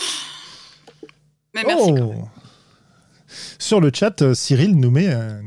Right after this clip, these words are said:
Speaker 2: un superbe bonne soirée, euh, avec un dragon mécanique, euh.
Speaker 1: Mm.
Speaker 2: Fantastique, eh ben merci, ouais. C'est top ça. Euh, donc voilà, donc qu'est-ce que je disais ? On va vous parler de préparation,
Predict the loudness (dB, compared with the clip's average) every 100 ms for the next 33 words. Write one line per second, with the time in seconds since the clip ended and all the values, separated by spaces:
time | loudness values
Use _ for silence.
0 | -12 -10 -8 -8 -4 0 2 2 4 2
1 | 2 0 0 -2 -4 -6 -4 -4 -6 -8
2 | -10 -10 -8 -6 -4 -2 -2 -2 -2 -2
3 | -6 -14 -12 -14 -18 _ _ _ _ _
4 | _ _ -18 -18 _ _ _ _ _ _
5 | _ -8 -6 -6 -8 -8 -6 -4 -4 -8
6 | -10 -6 -4 -4 -4 -6 -12 _ _ _
7 | -18 -8 -8 -6 -6 -6 -8 -18 -18 -20
8 | -14 -2 2 4 4 4 2 2 2 2
9 | 4 4 2 0 -2 -2 -2 0 2 4
10 | 4 2 2 0 0 -2 0 0 0 0
11 | 2 4